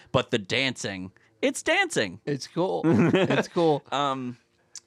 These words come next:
Speaker 2: Oh, man, that is, that is truly a guilty pleasure.
Speaker 1: yeah, yeah.
Speaker 2: That's a good one.
Speaker 1: Never Back Down.
Speaker 2: Is that the cage fighting movie?
Speaker 1: That is the M M A fighting movie
Speaker 2: Yeah, yeah.
Speaker 1: with, uh, the guy that looks like he could be,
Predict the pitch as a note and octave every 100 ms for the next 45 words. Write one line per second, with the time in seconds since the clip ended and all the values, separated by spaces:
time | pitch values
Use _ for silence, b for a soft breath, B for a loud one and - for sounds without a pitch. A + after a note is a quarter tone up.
0 | _ _ _ - B2+ B2 A#2+ A#2+ G#2+ A2+
1 | B2 A2 - A#2 B2 - B2 A#2+ A2+ A2+
2 | A2+ A#2+ - A2+ F#2+ F#2 D3+ C3+ G2 -
3 | B2 D#3+ - _ _ - A#2 B2 B2+ A#2+
4 | G2 - C3 D3 E3 D3 D3+ D3 D3+ D3
5 | D#3+ E3+ _ _ _ _ _ _ _ _
6 | _ b b b - C3 G3 C#4+ F#3 F#3
7 | - G#3 G3 G3 G3+ G3 G#3+ - - B2
8 | D3+ F3+ G3 C#3+ B2 A#2+ A#2 A#2 C3+ B2+
9 | A#2+ B2 A#2 A2+ G2+ F#2+ F#2 F#2+ F#2 D#3
10 | E3 D#3 D#3 B2+ - A#2 G#2+ G#2 G#2 C3
11 | C3+ C3+ B2 G#2+ A#2+ B2+ - - A#2 A2
12 | - A2+ A#2+ F#2+ A2